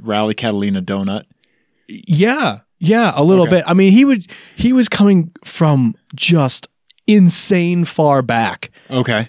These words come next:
Speaker 2: and just outbreaking people in places where the, it shouldn't have happened.
Speaker 1: Wow.
Speaker 2: You know?
Speaker 1: Okay.
Speaker 2: Uh, it was crazy.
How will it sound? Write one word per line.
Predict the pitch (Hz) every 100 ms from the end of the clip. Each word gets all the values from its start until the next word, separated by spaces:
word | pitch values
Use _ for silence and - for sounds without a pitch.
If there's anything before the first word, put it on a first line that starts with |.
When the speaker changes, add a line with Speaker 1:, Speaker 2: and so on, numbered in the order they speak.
| -
Speaker 2:
and | 143
just | 139 147 -
outbreaking | 143 139 135 127 135 123
people | 123 113 117 113
in | 117 113
places | 131 117 120 110
where | 110 107 107
the, | 104 113 110
it | 123 -
shouldn't | - 123 113 107
have | 101
happened. | 104 98 92 82 - 101
Speaker 1:
Wow. | 95 92 90 92 110
Speaker 2:
You | 101
know? | 98 98 -
Speaker 1:
Okay. | 151 233 269 311
Speaker 2:
Uh, | - 107 104
it | 139
was | 127
crazy. | 131 101 87